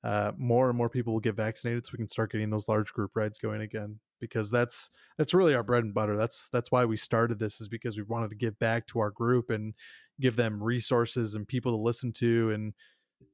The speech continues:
you know, hopefully, uh, we can get back to that, 'cause it's, it's definitely not the same when it's just you or just you and one other person. It's, it's a lot more enjoyable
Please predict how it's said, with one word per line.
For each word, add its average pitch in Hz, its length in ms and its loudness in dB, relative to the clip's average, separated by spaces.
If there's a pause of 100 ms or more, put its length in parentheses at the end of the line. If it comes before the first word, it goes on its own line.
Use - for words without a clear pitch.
(480)
you 135 100 2
know, 117 80 4
hopefully, 151 600 4
uh, 135 260 4
we 131 120 -2
can 127 100 -2
get 123 120 2
back 127 220 2
to 120 80 -8
that, 104 200 -4
'cause - 420 -6
it's, - 280 -8
it's - 160 -6
definitely 165 240 2
not 156 140 0
the 135 60 -6
same 131 320 2
when 117 120 4
it's 113 120 -2
just 117 200 -4
you 117 340 6
or 107 120 2
just 107 200 -6
you 113 180 4
and 107 140 -2
one 107 160 0
other 104 140 0
person. 117 400 -2
It's, - 240 -4
it's - 160 -12
a 120 60 2
lot 120 180 2
more 110 280 0
enjoyable 110 880 0